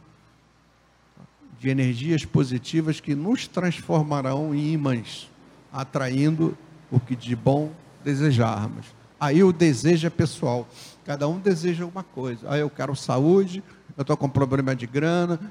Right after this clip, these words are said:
eu quero comprar um carro novo, né? Eu quero um bom trabalho, eu quero um relacionamento amoroso sério", né? Uma coisa legal. Aí o desejo é de cada um, é pessoal.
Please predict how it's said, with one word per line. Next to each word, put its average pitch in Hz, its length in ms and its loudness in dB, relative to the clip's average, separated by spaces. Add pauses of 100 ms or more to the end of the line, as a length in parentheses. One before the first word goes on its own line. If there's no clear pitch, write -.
(160)
eu 135 100 0
quero 143 220 0
comprar 131 320 2
um 127 60 0
carro 123 340 -8
novo, 156 580 0 (380)
né? 139 180 -2
Eu 131 80 -2
quero 139 220 -4
um 131 80 -4
bom 131 160 -4
trabalho, 147 720 -4
eu 160 80 -2
quero 147 280 -2
um 135 80 4
relacionamento 127 840 -4
amoroso 120 520 0
sério", 151 600 -2 (380)
né? 190 260 -4
Uma 135 120 -6
coisa 127 320 2
legal. 123 520 -6 (640)
Aí 156 220 -6
o 175 80 -8
desejo 165 400 -2
é 156 40 -4
de 160 80 -14
cada 170 280 -12
um, 131 200 -10
é 135 80 -14
pessoal. 131 560 -6